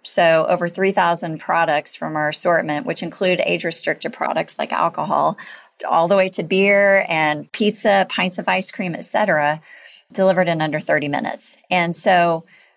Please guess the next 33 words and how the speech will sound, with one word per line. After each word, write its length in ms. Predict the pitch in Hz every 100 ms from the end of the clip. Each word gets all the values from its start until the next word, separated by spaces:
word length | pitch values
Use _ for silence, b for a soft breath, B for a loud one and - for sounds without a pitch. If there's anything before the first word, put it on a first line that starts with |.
| -
that 220 | 202 185
has 160 | 202 175
done 160 | 175
really 260 | 156 165 180
well. 340 | 165 156 170
We 140 | 185 185
continue 460 | - 226 226 185
to 60 | 165
build 200 | 170 160
awareness 680 | 160 151 147 160 190 196 -
of 140 | 190
the 80 | 196
Seven 300 | 190 196 190
Now 160 | 185
brand, 400 | 185 196 190 196
and 100 | -
now 160 | 170 185
we're 120 | 185
looking 340 | 175 180 190 175
at 120 | 165
what's 220 | 180 196
the 120 | -
next, 300 | 196 185 - 190 -
next 360 | 185 180 180 -
iteration 600 | 185 165 160 175 175 160
of 300 | - 160 160
the, 360 | 165 156 151 143
of 140 | 175 151
the 80 |
offering. 420 | - 151 - 160 165
How 240 | - 196
do 80 | 190
we 220 | 185 170